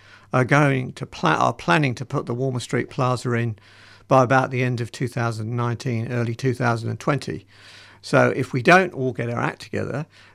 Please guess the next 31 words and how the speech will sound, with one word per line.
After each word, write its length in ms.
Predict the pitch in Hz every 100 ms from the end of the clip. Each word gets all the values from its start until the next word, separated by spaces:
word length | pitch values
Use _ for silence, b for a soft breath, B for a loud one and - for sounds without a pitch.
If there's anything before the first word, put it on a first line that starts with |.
| -
then 460 | 127 127 120 117 -
the 480 | 113 - 127 127 120
net 240 | 151 92
result 380 | 117 131 131 -
will 140 | 113
be 420 | 117 117 117 107 b b b _ -
completely 480 | 127 135 151 117
uncoordinated 800 | 120 120 - 120 113 107 120 113
works 320 | 123 117 -
on 80 | 117
both 220 | - -
sides 220 | - 110 104
of 80 | 104
the 60 |
bridge, 440 | 101 123 120 - B B B -
bridge, 320 | 127 113 -
and 380 | - 127 117 -
probably 520 | - 151 120 110 113
the 140 | 113 127
answer 360 | 123 - -
will 80 | 104
be 200 | 113 117
that 140 | 113
we'll 180 | - 120
all 240 | 127 127 120
be 120 | 117
cut 220 | 120 123
off 160 | 135 -
from 200 | - 110
each 180 | -
other 240 | 107 104